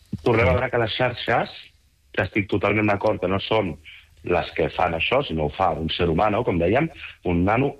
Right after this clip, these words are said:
torna a fer d'amplificació, d'amplificador, torna a haver-hi més viralització, torna a haver-hi més intensitat i, per tant, més dolor i més resó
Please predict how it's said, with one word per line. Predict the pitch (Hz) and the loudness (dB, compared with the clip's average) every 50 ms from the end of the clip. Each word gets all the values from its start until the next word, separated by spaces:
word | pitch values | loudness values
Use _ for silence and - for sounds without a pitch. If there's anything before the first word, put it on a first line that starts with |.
| - _ _ | -16 _ _
torna | - 113 104 110 117 107 | -2 0 0 0 -2 -2
a | 101 | 0
fer | - 107 | 0 0
d'amplificació, | 104 104 104 92 101 98 92 - 104 - 113 110 - 123 123 123 127 123 - | 0 0 0 0 -2 -2 0 0 -2 -2 -2 -2 0 0 2 2 2 2 0
d'amplificador, | 101 101 98 85 98 92 - 101 - 113 117 131 156 165 - - _ _ _ _ | 0 -2 -2 -2 -4 -4 -2 -2 0 2 2 2 0 0 -4 -10 _ _ _ _
torna | _ 107 104 101 101 101 | _ -2 0 2 2 0
a | |
haver-hi | 98 104 101 101 | 0 0 0 0
més | 98 101 101 107 117 117 110 98 90 - | -2 0 0 2 2 2 2 0 -2 -2
viralització, | 92 95 87 87 90 95 92 85 98 98 - 127 127 123 | -2 0 2 2 2 0 0 -2 -4 -2 0 0 0 2
torna | - 101 98 101 | 0 0 0 2
a | 98 | 2
haver-hi | 98 98 98 | 2 2 2
més | 104 110 107 95 | 2 2 2 0
intensitat | 101 95 95 101 104 - 120 113 151 180 - - - - - - - _ | 0 0 0 -2 0 -2 0 0 0 -2 -2 -6 -16 -18 -18 -20 -18 _
i, | - 104 | -2 0
per | 85 95 90 92 92 | 0 2 2 2 2
tant, | 87 95 98 104 | 2 0 0 0
més | 104 107 107 104 90 90 | 0 0 0 0 0 0
dolor | 107 104 104 104 110 123 | 2 4 4 4 4 4
i | 120 101 | 2 2
més | 95 90 92 | 0 0 2
resó | 92 90 82 80 80 73 | 0 0 0 0 -2 -4